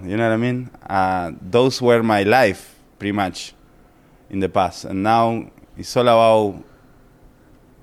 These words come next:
this. It's all about Boludo. It's all about the future.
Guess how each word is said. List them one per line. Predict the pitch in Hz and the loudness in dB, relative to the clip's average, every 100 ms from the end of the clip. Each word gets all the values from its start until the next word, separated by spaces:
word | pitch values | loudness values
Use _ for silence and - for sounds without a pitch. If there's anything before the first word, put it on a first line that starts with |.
| - | -12
this. | 87 110 87 - - - | -4 -4 -4 -12 -18 -20
It's | - | -6
all | 113 | 0
about | 107 104 101 | 4 4 2
Boludo. | 98 113 131 127 113 | -2 0 0 0 0
It's | 107 - | -4 -2
all | 110 | 2
about | 110 107 104 - _ - - - 92 | 4 4 0 -8 _ -20 -20 -18 -10
the | |
future. | 92 - 135 147 - 127 123 120 117 | -8 0 2 2 2 4 6 4 0